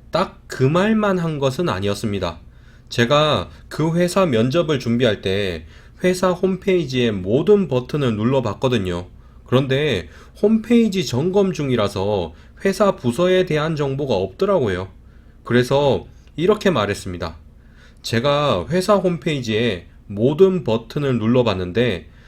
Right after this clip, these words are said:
부서에 대한 정보가 지금 나오지 않았습니다. 대신 나는 부동산 관련 세금에 관심이 있고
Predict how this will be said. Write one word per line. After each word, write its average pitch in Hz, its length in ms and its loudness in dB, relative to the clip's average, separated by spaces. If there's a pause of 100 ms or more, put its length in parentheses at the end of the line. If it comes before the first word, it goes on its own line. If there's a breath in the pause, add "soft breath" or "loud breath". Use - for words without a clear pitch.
(260 loud breath)
부서에 175 560 0
대한 143 320 0
정보가 113 640 -2 (100)
지금 135 400 -4
나오지 120 400 0
않았습니다. 110 640 -2 (380 soft breath)
대신 117 520 0 (280 loud breath)
나는 170 640 -2
부동산 180 600 2
관련 135 360 0
세금에 131 440 -2
관심이 104 460 -4
있고 98 500 0